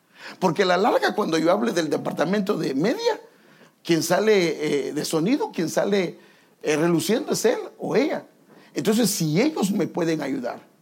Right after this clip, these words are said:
¿por qué no recibir la ayuda? Ahora, si yo no puedo recibir la re-, ayuda, tengo problemas de orgullo.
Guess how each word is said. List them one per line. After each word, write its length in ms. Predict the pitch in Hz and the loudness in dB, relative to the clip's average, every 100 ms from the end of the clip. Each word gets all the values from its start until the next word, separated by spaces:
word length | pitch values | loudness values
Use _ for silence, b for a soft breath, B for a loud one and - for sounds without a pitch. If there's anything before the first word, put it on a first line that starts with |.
| _ | _
¿por 160 | 135 120 | -12 -6
qué 120 | 151 | -2
no 120 | 147 | -2
recibir 360 | 135 - 131 127 | -4 -8 -8 -6
la 100 | 127 | -4
ayuda? 260 | 240 226 - _ _ B B B B | -4 -4 -8 _ _ B B B B
Ahora, 200 | 147 139 | 0 0
si 260 | - 151 | 0 0
yo 180 | 131 214 | 4 4
no 160 | 320 - | 4 2
puedo 180 | 220 233 | 2 2
recibir 340 | 208 143 190 | 2 0 0
la 120 | 196 | 0
re-, 180 | 147 175 | 0 -4
ayuda, 500 | - 131 190 - 147 - | -2 0 0 0 -2 -2
tengo 240 | 156 147 | 0 0
problemas 380 | 131 131 147 127 | -2 -4 -4 -4
de 80 | - | -6
orgullo. 400 | - 175 180 | -4 -2 -2